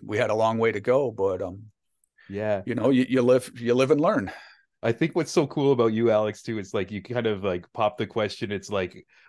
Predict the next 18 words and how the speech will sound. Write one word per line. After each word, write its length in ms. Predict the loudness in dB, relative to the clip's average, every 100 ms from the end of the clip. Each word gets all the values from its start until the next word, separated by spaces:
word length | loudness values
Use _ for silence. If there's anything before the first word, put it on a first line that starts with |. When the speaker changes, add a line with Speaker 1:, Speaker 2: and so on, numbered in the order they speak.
| -4
Speaker 2:
"Oh, 140 | 0
like, 200 | 2 0 -2 -16 _ -20 -12 -2
there's 240 | -2 0
no, 560 | 2 4 6 6 6 6
um, 420 | 6 4 2 -2 -8 _ _ -20 -20 _ _ -6
death 300 | 4 4 4
metal, 460 | 2 4 4 4 2
like, 180 | -2 -4
instruction 720 | -8 -6 0 0 0 -2 0
manual 440 | 0 0 0 0
or 200 | -2 -2
whatever. 500 | -2 -2 -2 -2 -2
Like, 200 | -2 -2
what 160 | -2 -2
do 40 |
you 140 | -2
do?" 300 | -4 -4 -4
But 240 | 0 -2